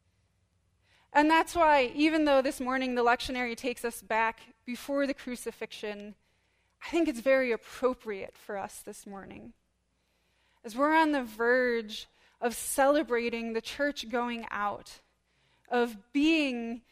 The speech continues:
the voice in this world, we ourselves sometimes need to be restored. We need to be reinstated. 'Cause we all have times where we know that we have fallen short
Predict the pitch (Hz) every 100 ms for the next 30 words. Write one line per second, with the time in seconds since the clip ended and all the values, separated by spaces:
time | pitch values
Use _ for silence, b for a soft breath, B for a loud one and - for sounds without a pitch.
0 | b b b 226 233 208 202 233 247 226
1 | - - - - b b - 262 285 285
2 | 269 - 233 220 214 185 185 220 _ _
3 | _ _ _ _ _ _ - 240 302 302
4 | 277 254 262 254 247 233 214 - 226 240
5 | 233 226 233 240 240 - 220 226 214 208
6 | - - 196 190 190 202 _ _ _ _
7 | _ _ _ 220 269 285 247 - 240 226
8 | 220 202 196 202 202 - 190 190 185 196
9 | _ _ _ _ _ _ _ _ _ _
10 | 262 233 277 - 254 277 277 262 - -
11 | 240 240 233 233 220 226 b b b -
12 | 269 262 254 262 254 220 240 247 226 -
13 | 226 226 233 220 220 - 214 202 -